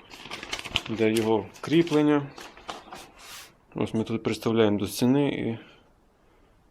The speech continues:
висверлюємо дирки, вставляємо дюбеля. О, ти вже тут.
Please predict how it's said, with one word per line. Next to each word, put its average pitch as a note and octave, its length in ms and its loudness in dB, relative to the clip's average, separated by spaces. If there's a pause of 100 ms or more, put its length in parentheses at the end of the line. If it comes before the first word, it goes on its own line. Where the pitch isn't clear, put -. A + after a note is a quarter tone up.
(1700)
висверлюємо G#2+ 760 2
дирки, C3+ 460 2 (300)
вставляємо A2 840 2 (1200)
дюбеля. G#2+ 540 4 (1080)
О, F#2+ 160 -2
ти A#2+ 160 -2
вже A#2+ 160 -4
тут. F#2+ 300 -8